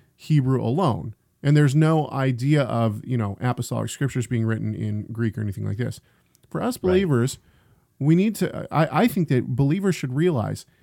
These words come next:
Speaker 1: God wanted to convey his, his word in common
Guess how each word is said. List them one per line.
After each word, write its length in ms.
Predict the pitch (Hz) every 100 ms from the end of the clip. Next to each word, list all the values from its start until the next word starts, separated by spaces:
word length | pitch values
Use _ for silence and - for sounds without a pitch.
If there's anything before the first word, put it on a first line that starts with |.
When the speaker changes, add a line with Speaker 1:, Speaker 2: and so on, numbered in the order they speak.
| _ _ 123
Speaker 1:
God 380 | 147 165 233 190
wanted 360 | 180 180 175
to 480 | 147 143 127 123 123 - _ _ -
convey 600 | 131 110 110 143 185 220
his, 380 | 190 175 - -
his 300 | 147 156 131
word 420 | 120 104 104 107 - _ _ -
in 200 | 139 127
common 760 | - - 170 170 175 180 185